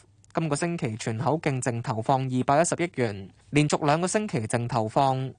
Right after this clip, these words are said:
有分析指，內地一月新增貸款創紀錄新高，人行再度加量續做M L F，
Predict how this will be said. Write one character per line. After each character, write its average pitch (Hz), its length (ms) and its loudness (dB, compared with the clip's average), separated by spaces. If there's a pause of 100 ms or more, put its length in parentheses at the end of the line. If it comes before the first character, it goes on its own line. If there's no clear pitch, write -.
(240)
有 165 100 4
分 220 160 2
析 220 140 -4
指， 151 480 2
內 123 220 2
地 120 100 0
一 160 180 2
月 147 80 0
新 165 280 0
增 170 200 0
貸 123 240 0
款 127 220 -4
創 123 220 0
紀 123 120 0
錄 143 160 2
新 156 220 0
高， 156 320 2 (380)
人 131 200 0
行 180 220 2
再 190 160 4
度 143 160 0
加 180 200 2
量 120 220 0
續 127 160 -4
做 120 220 2
M 160 240 0
L 156 140 4
F， 156 200 2